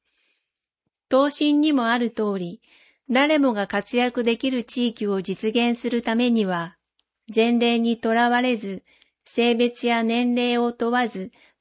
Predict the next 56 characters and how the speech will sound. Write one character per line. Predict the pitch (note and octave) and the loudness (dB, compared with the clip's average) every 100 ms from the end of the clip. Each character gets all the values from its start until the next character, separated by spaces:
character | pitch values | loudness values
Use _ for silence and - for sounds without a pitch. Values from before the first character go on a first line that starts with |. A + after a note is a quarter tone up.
| - | -4
多 | A3+ | 2
様 | B3+ C#4 C4+ | 4 4 2
な | C4+ | 0
視 | C4+ - | -2 -2
点 | C4+ C4 B3 | -2 0 0
を | A#3+ A#3 - | -2 -2 -4
取 | A#3 B3 | -2 2
り | C4 | 2
入 | C#4 | 4
れ | C4+ | 2
て | C4 G#3 | 2 -2
い | |
く | G3 G3+ | -2 -8
こ | G3+ | -8
と | G#3 G3 | -6 -8
が | F3+ | -10
不 | - | -6
可 | A#3+ A#3 | -4 -2
欠 | A3 G#3+ | -2 -2
で | E3+ F3+ | -10 -10
す。 | - _ _ _ _ _ _ _ _ _ _ _ _ _ - | -16 _ _ _ _ _ _ _ _ _ _ _ _ _ 0
担 | A#3+ C4+ C#4 | 2 4 2
い | |
手 | C#4+ C#4+ | 0 -2
不 | D4 | -2
足 | D4+ C#4 - | -2 -4 -2
へ | A#3 | -2
の | G#3 G3 | -2 -2
対 | A3 A3+ A#3 | -2 0 0
応 | A#3 | -2
と | A3+ A3+ | -4 -6
し | - | -4
て | A#3+ | -2
は、 | G#3+ G3 F#3+ - - _ _ | 0 -2 -4 -12 -20 _ _
定 | C#4 D4+ | 0 2
年 | D#4 D#4+ D#4 | 4 2 2
退 | D#4 D#4 | 0 0
職 | C#4+ A3+ - G3+ | -2 -4 -4 -4
を | F#3+ | -4
迎 | G3 F#3+ G#3+ | -6 -4 -2
え | A3 | -2
た | G#3 G#3 - | -2 -4 -4
シ | - A#3 | -2 0
ニ | B3+ C4+ | 2 2
ア | D4+ | -2
層 | A#3+ G#3+ | -2 -4
を | G3 G3 | -4 -6
は | F#3+ | -6
じ | F#3 G#3 | -8 -4
め、 | G#3+ G#3+ - - _ | -2 -4 -6 -20 _
多 | D4+ E4 | -2 -2
く | D#4 B3 | -2 -2
の | A3 | -2
人 | - B3 A3+ | -4 -4 -2
々 | A3 G3 | -4 -4
が、 | F3+ E3+ | -4 -6